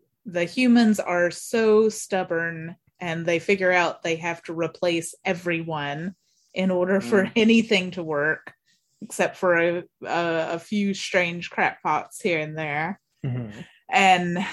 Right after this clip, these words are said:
Speaker 1: then we end up with a world of no technology, and it seems like no electricity, 'cause it seems like they mentioned an E M P
Speaker 3: Mm-hmm.
Speaker 1: sort of went off
Speaker 2: Yeah.
Speaker 1: worldwide.
Speaker 3: No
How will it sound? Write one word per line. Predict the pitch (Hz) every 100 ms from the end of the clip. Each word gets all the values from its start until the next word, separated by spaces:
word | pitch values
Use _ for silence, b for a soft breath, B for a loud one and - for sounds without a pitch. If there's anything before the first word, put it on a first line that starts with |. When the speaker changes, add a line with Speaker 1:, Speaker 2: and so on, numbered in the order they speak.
| B B _ _ _
Speaker 1:
then | 196 214 202 202 196 196 196 190
we | 202 202 202
end | 196 208 220
up | 196 202 - - _
with | 190 175
a | - 185
world | 170 160 180 190 190 190
of | - 170 175 175 175 B B _ _ _
no | 175 180 175 190
technology, | 190 180 - 175 175 175 175 156 156 170 196 -
and | 160 156 156 156 - _ _ _
it | - -
seems | - 190 190 180
like | 165
no | 160 165 170
electricity, | 170 160 - 180 175 165 156 156
'cause | - 160
it | 156 -
seems | 180 170 165
like | 160 151
they | - 151 151 _ _
mentioned | 175 165 - 170
an | 147
E | 110 170
M | 160 160
P | 180 160 151 160
Speaker 3:
Mm-hmm. | 143 117 110 98 -
Speaker 1:
sort | -
of | 160 156
went | 170
off | 160 156 -
Speaker 2:
Yeah. | 170
Speaker 1:
worldwide. | 165 156 147 160 160 151 147 156 190
Speaker 3:
No | 110